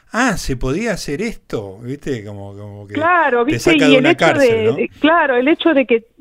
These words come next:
Speaker 2: de, de que va metiendo los personajes, se meten en la, en la ra-, en lo que dice el narrador y
Speaker 1: Sí,
Speaker 2: cambia
Speaker 1: sí.
Speaker 2: el tiempo verbal y pasa, y de repente el narrador se te hace, eh, cómplice y te, y te pone un comentario.
Speaker 1: Claro, claro.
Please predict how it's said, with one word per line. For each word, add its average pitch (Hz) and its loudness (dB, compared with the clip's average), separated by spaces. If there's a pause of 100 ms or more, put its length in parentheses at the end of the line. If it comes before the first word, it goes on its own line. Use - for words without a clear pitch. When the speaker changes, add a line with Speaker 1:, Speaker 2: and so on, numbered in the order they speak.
Speaker 2:
de, 233 0
de 220 2
que 226 2
va 262 2
metiendo 302 2 (500)
los 233 0
personajes, 269 0
se 254 2
meten 262 2
en 240 2
la, 226 4
en 226 4
la 214 2
ra-, 220 0
en 233 -2
lo 220 2
que 233 2
dice 269 0
el 247 2
narrador 240 2
y 262 -6
Speaker 1:
Sí, 214 -4
Speaker 2:
cambia 277 2
Speaker 1:
sí. 254 2
Speaker 2:
el - -8
tiempo 269 0
verbal 269 2 (400)
y 233 -8
pasa, 277 0
y 254 -2
de 240 2
repente 311 2
el 294 2
narrador 254 0
se 269 0
te 262 2
hace, 247 0 (520)
eh, 202 2
cómplice 269 0
y 226 0
te, 220 2
y 226 -6
te 202 0
pone 262 0
un 240 0
comentario. 226 0
Speaker 1:
Claro, 226 2
claro. 101 -6